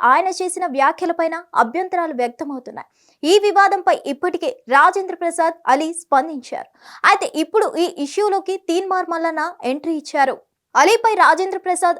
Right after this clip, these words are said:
అసభ్యకర కామెంట్స్ చేయడంపై తీన్మార్ మల్లన్న మండిపడ్డారు. అలీ ఒక ముస్లిం బిడ్డ. రాజేంద్ర ప్రసాద్ అనే ఒక హౌలేగాడు, ఫాల్తుగాడు అలీపై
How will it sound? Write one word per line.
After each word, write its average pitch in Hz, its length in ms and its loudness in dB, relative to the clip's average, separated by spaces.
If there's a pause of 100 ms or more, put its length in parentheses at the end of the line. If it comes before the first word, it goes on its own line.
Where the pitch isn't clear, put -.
అసభ్యకర 320 540 0
కామెంట్స్ 311 540 -6
చేయడంపై 294 320 -4
తీన్మార్ 349 640 -6
మల్లన్న 294 340 -6
మండిపడ్డారు. 254 720 -6 (520)
అలీ 381 240 4
ఒక 415 200 0
ముస్లిం 339 600 -2
బిడ్డ. 254 200 -10
రాజేంద్ర 339 640 2
ప్రసాద్ 330 420 -2 (100)
అనే 302 180 -2
ఒక 277 220 -6
హౌలేగాడు, 285 720 0 (200)
ఫాల్తుగాడు 339 640 2 (300)
అలీపై 359 440 4